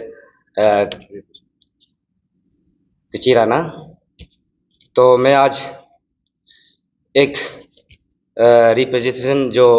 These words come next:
regarding the electronic malpractice at twenty-four Kil polling station under fifteen Sagali constitution का।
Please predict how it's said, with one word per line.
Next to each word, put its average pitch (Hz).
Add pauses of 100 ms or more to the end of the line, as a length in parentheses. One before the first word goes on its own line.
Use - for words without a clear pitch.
(340)
regarding 131
the 120 (760)
electronic 131 (200)
malpractice 120
at 110 (360)
twenty-four 117
Kil 113 (880)
polling 120
station 147
under 120 (360)
fifteen 117
Sagali 113
constitution 104
का। 113